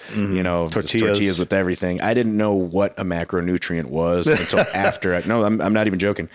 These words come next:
Speaker 1: Yeah.
Speaker 2: Until after college, I didn't know the difference between a protein, a carb, a
Speaker 1: Mm-hmm.
Speaker 2: fat, none of that, or h-, what proportion things should be eating.
Speaker 1: Yeah.
Speaker 2: You should be eating things in, in order to, like,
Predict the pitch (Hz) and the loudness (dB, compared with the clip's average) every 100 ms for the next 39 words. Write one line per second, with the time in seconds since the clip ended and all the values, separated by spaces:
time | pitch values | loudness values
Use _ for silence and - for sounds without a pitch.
0 | - - 110 98 101 95 98 - 90 - | -10 -6 -4 0 2 2 2 0 -4 0
1 | 92 95 78 90 87 87 87 90 87 85 | 0 2 0 0 0 0 0 0 2 0
2 | - - - _ - 95 90 90 - 85 | -4 -16 -20 _ -2 0 0 -2 -6 -4
3 | 92 82 - 98 87 92 85 - 90 90 | -2 -2 0 0 0 0 -2 -2 0 2
4 | 87 82 - 85 107 95 92 - - 92 | 0 -2 -8 -4 0 2 0 -2 -4 -2
5 | 92 90 87 85 - - - 92 87 - | 2 2 2 0 -2 -8 -4 -2 -2 -4
6 | 80 95 87 - 85 82 87 - 78 87 | -2 -2 -2 -4 -8 -8 -6 -4 -4 0
7 | 90 90 87 120 139 - - 90 87 85 | 2 2 2 2 0 -4 -8 -4 -4 -2
8 | 87 92 90 87 92 85 90 87 85 80 | 0 0 0 -2 -2 0 0 0 -2 -2
9 | 80 80 78 76 - | -2 -2 -4 -6 -10